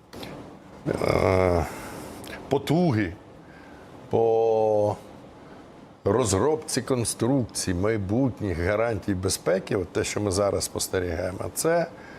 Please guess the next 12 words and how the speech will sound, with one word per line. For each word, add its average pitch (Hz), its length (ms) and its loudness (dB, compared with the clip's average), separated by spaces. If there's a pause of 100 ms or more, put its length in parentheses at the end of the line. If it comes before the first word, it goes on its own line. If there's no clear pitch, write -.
(320)
е, 50 200 -2
черговий 156 600 2
інформаційний 120 880 0
шум 98 520 0 (640)
на, 101 360 0
на 101 160 2
порожньому 107 600 2
місці. 95 560 -2
Е, - 800 -16 (500)
головна 120 440 4
мета 127 360 2
якого — 104 600 0